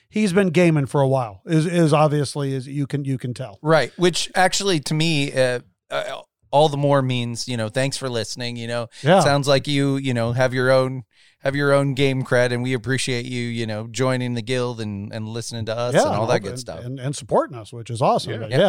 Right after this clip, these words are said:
Speaker 1: yeah. Um, no, he's got some really good, solid games on there that, uh, you know, I, I would definitely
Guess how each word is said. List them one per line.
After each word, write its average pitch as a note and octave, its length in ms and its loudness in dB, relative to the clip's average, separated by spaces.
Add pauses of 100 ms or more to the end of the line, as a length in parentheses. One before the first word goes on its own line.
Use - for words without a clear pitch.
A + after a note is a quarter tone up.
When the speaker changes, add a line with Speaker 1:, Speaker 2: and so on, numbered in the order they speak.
(580)
Speaker 1:
yeah. C3 260 -2
Um, B2 100 -2
no, G#3 180 2
he's A#2 100 -4
got G3 140 -2
some C#3 260 -4
really F3 340 4
good, F3 320 0
solid F3+ 400 0
games E3+ 300 0
on D#3+ 140 2
there C#3+ 240 0
that, C3+ 260 -8
uh, C3+ 300 -4 (160)
you C3+ 180 -12
know, C3+ 100 -8
I, C3+ 340 -6 (160)
I D3 140 -8
would D#3+ 120 -6
definitely D3 500 -4